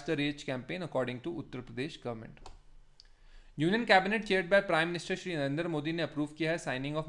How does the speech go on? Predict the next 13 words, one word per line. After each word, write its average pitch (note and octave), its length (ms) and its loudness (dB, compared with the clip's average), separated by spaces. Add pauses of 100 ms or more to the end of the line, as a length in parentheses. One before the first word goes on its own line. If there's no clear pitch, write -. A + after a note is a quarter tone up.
memorandum C3+ 400 -2
of D3+ 200 -6
understanding D#3 580 -4
between C#3+ 280 -2
यूपीएससी F#3 680 -2 (360)
and D3 160 2
Independent G3 540 0
Administrative D#3+ 640 0
Reform C#3 320 0
and D3+ 140 -8
Civil D3 220 -2
Services C3 400 -6
Commission। B2+ 300 -8